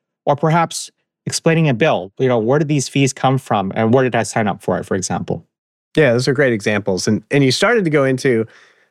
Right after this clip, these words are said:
Speaker 2: where you wouldn't want to use it. And I think that's an important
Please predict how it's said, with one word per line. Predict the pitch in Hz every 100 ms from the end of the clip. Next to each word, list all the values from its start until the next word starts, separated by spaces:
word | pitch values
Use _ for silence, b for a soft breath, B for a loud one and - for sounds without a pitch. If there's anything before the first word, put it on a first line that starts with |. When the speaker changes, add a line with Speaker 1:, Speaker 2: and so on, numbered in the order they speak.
| b
Speaker 2:
where | 143 131
you | 113
wouldn't | 113 147 139 113
want | 113 110
to |
use | 104 104
it. | 113
And |
I | 117
think | 120 135
that's | 131 123
an | 123
important | 113 - 123 113 113 104